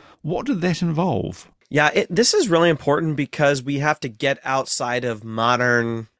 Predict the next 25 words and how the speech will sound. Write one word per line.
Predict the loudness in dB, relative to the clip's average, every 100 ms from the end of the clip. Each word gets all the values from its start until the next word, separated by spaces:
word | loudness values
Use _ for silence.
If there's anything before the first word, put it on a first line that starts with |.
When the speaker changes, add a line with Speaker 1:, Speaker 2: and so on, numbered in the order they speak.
| _
Speaker 2:
modern | 0 2 2 -2
assumptions | -4 -4 -4 -6 -8 -6 -6
about | 0 2 2
delivery | 2 0 2 2 0
people. | -2 -6 -2 -4 -2
So, | -4
for | 0 2
example, | 4 2 2 2 0 -2 -10 _
Speaker 1:
Yes. | -8
Speaker 2:
my | -2 0
office | 2 2 2 -4 -4
is | -4
right | -4 -4
next | -6 -4
to | -4
our | -4
front | -4 -6 -2
door, | 2 2
so | 2 -2
I'll | 0 2
see | 2 -4 -6 -6 -8 -12 _ _
an | -6 0
Amazon | 2 4 4 2
delivery | 2 0 2 0
person | 0 -2 -2 0 0 -2 -6